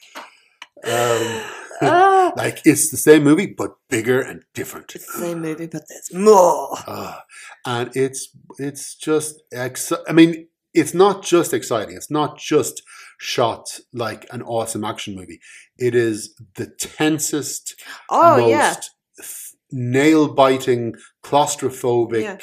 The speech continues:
Speaker 2: Can we watch all of those movies,
Speaker 1: Yeah,
Speaker 2: actually?
Speaker 1: yeah, we will.
Speaker 2: Can we start tonight?
Speaker 1: Oh, we, yes,
Speaker 2: Yeah,
Speaker 1: yes.
Speaker 2: okay,
Speaker 1: Oh,
Speaker 2: great.
Speaker 1: that's awesome.
Speaker 2: I love those movies.
Speaker 1: Yeah.
Speaker 2: Um, however, the second one does have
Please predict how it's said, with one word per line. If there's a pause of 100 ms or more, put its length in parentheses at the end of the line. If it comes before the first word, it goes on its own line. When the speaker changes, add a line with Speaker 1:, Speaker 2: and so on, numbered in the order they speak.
(100)
Speaker 2:
Can
we
watch
all
of
those
movies,
Speaker 1:
Yeah, (140)
Speaker 2:
actually?
Speaker 1:
yeah,
we
will. (380)
Speaker 2:
Can
we
start
tonight?
Speaker 1:
Oh,
we,
yes,
Speaker 2:
Yeah,
Speaker 1:
yes.
Speaker 2:
okay,
Speaker 1:
Oh,
Speaker 2:
great.
Speaker 1:
that's (100)
awesome.
Speaker 2:
I
love
those
movies.
Speaker 1:
Yeah. (480)
Speaker 2:
Um, (180)
however,
the
second
one
does
have